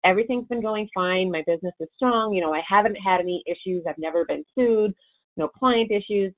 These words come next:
things like that." Well, knock, knock on wood, that's fantastic. And I, and I hope that that's what everybody is able to say. But I've seen enough times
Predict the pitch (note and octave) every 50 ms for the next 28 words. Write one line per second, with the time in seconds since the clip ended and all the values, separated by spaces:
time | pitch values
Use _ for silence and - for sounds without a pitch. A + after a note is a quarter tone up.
0 | _ _ - G#3+ A3 G3 F#3 F#3 F3 E3+ - - D#3+ D#3 F3 G3+ - _ _ _
1 | _ _ - F3 F3 E3 E3+ F#3 F3 F#3 - _ _ _ _ - - G#3 F#3 F#3+
2 | - A#3 A3+ A3+ G3+ F3+ E3+ G#3 A3+ A#3 A#3 - - - F#3 E3 D#3+ - _ F3
3 | E3 D#3+ D#3 - - D#3 D3+ - - F#3 F3+ - - D#3 D3+ D3+ D3 C3 - -
4 | D#3+ D3+ D3 D3 D3+ - - - F3+ E3 - - F#3 F3+ F3+ E3+ F3 - _ -
5 | E3 D#3+ D#3+ F3 F3 E3 E3+ E3+ E3 E3 D#3+ - G#2+ - E3+ D#3 D3 - E3 D#3+
6 | D3 D#3 D3+ E3+ D#3+ - - D3 D3 D#3+ G#3 C#4 D#4 - - - _ _ - -
7 | _ _ _ - A#3 A#3 G3 F3+ F3 - - - - D#3+ F3 F3 - _ G3 F#3
8 | F3 E3+ E3+ E3 E3 D#3+ D#3 - _ _ F#3+ E3+ E3 D#3 D#3 D#3 D#3 D#3 D#3+